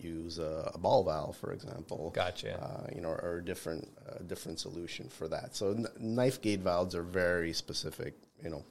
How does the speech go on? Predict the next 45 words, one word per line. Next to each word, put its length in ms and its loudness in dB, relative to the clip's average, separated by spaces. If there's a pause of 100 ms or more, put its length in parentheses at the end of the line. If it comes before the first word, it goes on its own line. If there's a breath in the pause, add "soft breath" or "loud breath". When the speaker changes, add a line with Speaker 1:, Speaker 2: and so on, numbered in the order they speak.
(220)
Speaker 2:
Yeah. 220 2
Speaker 1:
mining 280 6
and 140 2
pulp 220 4
and 100 -4
paper. 320 0
Outside 320 2
of 80 -2
that, 280 0 (440 loud breath)
uh, 140 -10
you 100 -6
don't, 180 -6 (100)
you 80 -10
don't 160 -8
see 120 -6
them 200 -14
too 120 -12
often 220 -12
Speaker 2:
Gotcha. 300 -2
Speaker 1:
because 120 -4
of 60 -10
that. 160 -12 (280)
Speaker 2:
Okay, 300 0
so 180 6
in 60 4
a 20 2
slurry, 400 6
you 100 0
probably 360 6
wouldn't 340 0
be 100 0
able 180 2
to 60 -4
get 140 6
away 220 4
with 160 -2
a 80 -2
non-discharging 1080 -2 (160)
knife 220 -6
gate. 220 -6 (340 loud breath)
Speaker 1:
Not 220 4
if 100 2
it's 140 2
a 80 6
high 640 6